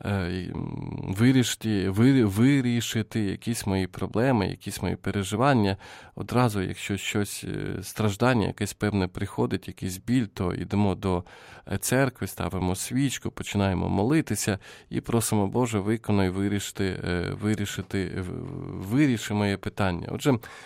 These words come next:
можемо дивитися на Бога подібним чином, по суетності нашого ума. Насамперед, на Бога дивимося як на того, який має, м, вирішувати всі наші проблеми. Але Христос народжується для іншого.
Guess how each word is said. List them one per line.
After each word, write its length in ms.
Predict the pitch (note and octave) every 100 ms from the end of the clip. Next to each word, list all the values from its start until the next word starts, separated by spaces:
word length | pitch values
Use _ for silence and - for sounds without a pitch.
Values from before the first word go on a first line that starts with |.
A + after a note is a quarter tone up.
| - - -
можемо 360 | A#2 A#2+ A#2
дивитися 600 | D#2 F2+ A#2 C#3+ B2 -
на 120 | A2
Бога 280 | G#2+ A#2 A2
подібним 760 | - A2+ G#2+ B2 D#3 A#2 G2 F#2
чином, 560 | - - F#2 F2 E2+ -
по 140 | G2
суетності 840 | - - C3+ A#2+ G2 G2+ - -
нашого 600 | G2 G2 - G2+ G2+ -
ума. 380 | F#2+ G2+ A2+ C3+ A#2+ - - - -
Насамперед, 640 | - - G#2+ G2 G#2 G2 -
на 240 | F#2+ F#2+
Бога 280 | F#2 A2 G#2+
дивимося 580 | - G2+ G2 F2+ F2 -
як 140 | -
на 80 | F2+
того, 260 | - G2+ F2+
який 300 | D#2+ - F2+
має, 440 | F#2 F2 E2 F2+ - -
м, 480 | A#2 - A#2+ A2 - G#2 - - - - - -
вирішувати 560 | A2+ D3 D#3 C#3 B2 B2+
всі 180 | -
наші 260 | C3+ A2+ B2
проблеми. 540 | A2+ A#2+ A2+ G#2 F2 E2+
Але 200 | A#2 C#3+
Христос 480 | - B2 - D3 -
народжується 600 | A2 A#2+ G#2 G#2+ G2+ G#2+
для 140 | C#3+
іншого. 540 | E3 G3 B2+ - F2+